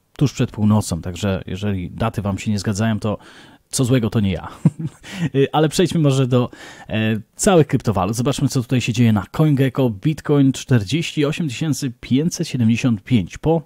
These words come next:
delikatnej korekcie wykosiło nam te longi przed atakiem na kolejny all-time high, pięćdziesiąt tysięcy. Zobaczymy, na jaką kwotę już za chwilę. E, projekty, które sobie najlepiej poradziły, amp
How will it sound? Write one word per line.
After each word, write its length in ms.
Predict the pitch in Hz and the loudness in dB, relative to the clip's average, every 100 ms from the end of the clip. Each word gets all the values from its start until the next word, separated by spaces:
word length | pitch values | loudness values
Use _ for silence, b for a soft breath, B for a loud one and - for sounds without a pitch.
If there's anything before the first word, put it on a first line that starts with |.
| - | -6
delikatnej 680 | 98 151 175 - 147 151 131 | -2 0 0 -2 -2 2 2
korekcie 520 | 117 92 - - 123 B B B | 2 -2 -2 -2 -2 B B B
wykosiło 680 | 95 160 - 131 - 135 98 | -2 -2 0 -2 2 2 2
nam 220 | 95 92 | 0 0
te 100 | 123 | 2
longi 420 | 110 104 95 110 | 2 2 0 -2
przed 280 | - 110 95 B B B | 0 -2 -4 B B B
atakiem 480 | - 117 120 - 110 | -6 -2 -2 2 4
na 180 | 104 101 | 4 2
kolejny 440 | - 113 110 110 | 0 0 2 0
all-time 340 | 98 117 113 104 | 0 -2 0 0
high, 240 | 92 92 | -2 -4
pięćdziesiąt 400 | - 107 101 110 | -2 0 0 -2
tysięcy. 380 | - 117 107 117 | -4 -2 -2 -2
Zobaczymy, 380 | 104 101 120 110 | -4 -2 0 0
na 180 | 92 95 | 0 -2
jaką 440 | 120 139 - 135 | -2 -2 2 2
kwotę 460 | - 131 117 117 113 B B 117 104 | 2 -2 -2 -2 -6 B B -12 0
już 200 | 123 110 | 2 2
za 120 | 117 | -2
chwilę. 380 | - 123 117 120 B B B | 0 4 4 2 B B B
E, 160 | - 101 | -4 0
projekty, 380 | 151 156 - 139 | 2 2 0 -4
które 160 | 143 | -4
sobie 300 | 120 113 113 - | -4 -2 -4 -4
najlepiej 420 | 110 117 151 180 113 | -2 2 2 2 0
poradziły, 520 | 98 98 107 127 165 _ _ - | -2 0 2 2 0 _ _ -6
amp 340 | - 139 131 | -2 -2 -4